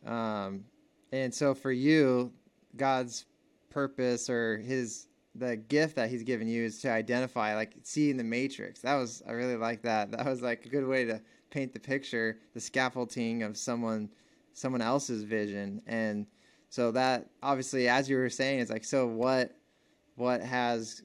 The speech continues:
God, uh, what has God revealed is your gift, and there it is. You revealed it. I was thinking that was my next question, um, that that's your gift, is identifying that in people, in your daughter, in work, in business, and whatever.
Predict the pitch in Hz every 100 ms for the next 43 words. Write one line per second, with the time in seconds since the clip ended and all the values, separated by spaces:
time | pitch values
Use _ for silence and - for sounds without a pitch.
0 | - 123 117 113 107 104 - _ _ _
1 | _ - 120 117 - 73 50 50 50 50
2 | - 120 135 139 123 120 113 110 117 113
3 | 107 - 107 110 147 139 127 123 110 110
4 | 120 120 113 123 98 107 113 107 101 123
5 | 123 107 101 104 104 - 131 113 107 104
6 | - 110 110 110 104 104 - 139 139 117
7 | 104 107 - - - _ - 110 107 104
8 | 95 101 - 110 101 98 - _ 120 123
9 | 123 123 110 110 101 - 107 101 95 110
10 | 120 120 117 107 101 98 95 101 120 135
11 | 135 120 107 101 98 101 127 117 101 123
12 | 131 131 131 127 123 - 110 110 104 -
13 | - 120 131 143 131 117 104 131 139 135
14 | 127 123 - 107 101 110 123 139 123 117
15 | 110